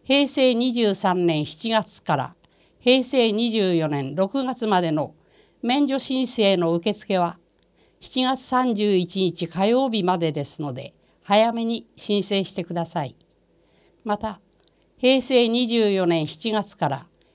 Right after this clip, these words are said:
平成二十五年六月までの免除申請は、今年七月一日から受付開始です。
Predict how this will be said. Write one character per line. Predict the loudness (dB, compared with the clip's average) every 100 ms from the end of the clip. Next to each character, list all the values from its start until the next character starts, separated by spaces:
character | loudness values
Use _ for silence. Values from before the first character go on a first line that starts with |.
| _
平 | 2 4
成 | 2 0 2
二 | 2 -2
十 | 0 0
五 | 2 2
年 | 2 0
六 | -2 -2 -2
月 | -4 0
ま | 0 2
で |
の | 0 -2 0
免 | 0 0
除 | -2
申 | -4 -4 -4
請 | -4 -4 -4
は、 | -6 -10 _ _ _ _
今 | -8 -2
年 | -2 -2 -6 -8 _ _ _
七 | -18 -6
月 | -2 -2 -4 -2
一 | -2
日 | 0 -4 0
か | 2
ら | 2 -2 _ _
受 | -2 -2
付 | -2 -2 -2
開 | 0 0
始 | 0 -4
で | -6
す。 | -6 -14